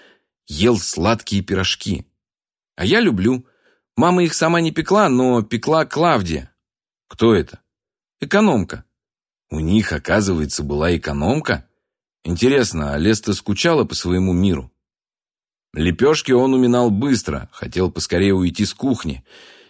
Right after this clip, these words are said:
Дёргался от того, что никак не мог выработать собственную линию поведения.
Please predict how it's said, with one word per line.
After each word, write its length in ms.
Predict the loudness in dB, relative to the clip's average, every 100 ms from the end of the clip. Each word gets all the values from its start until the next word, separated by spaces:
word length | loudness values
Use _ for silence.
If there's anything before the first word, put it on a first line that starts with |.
| -6
Дёргался 580 | 2 2 4 0 2 0
от 160 | 0
того, 340 | -2 0 2 0
что 240 | 0 -2
никак 640 | 0 0 -2 2 2 2
не 120 | 2 4
мог 360 | 4 2 0
выработать 800 | -4 -2 0 2 2 2 0 -4
собственную 680 | -2 0 0 0 0 2 4
линию 360 | 4 4 2
поведения. 720 | 2 0 2 2 2 0 -6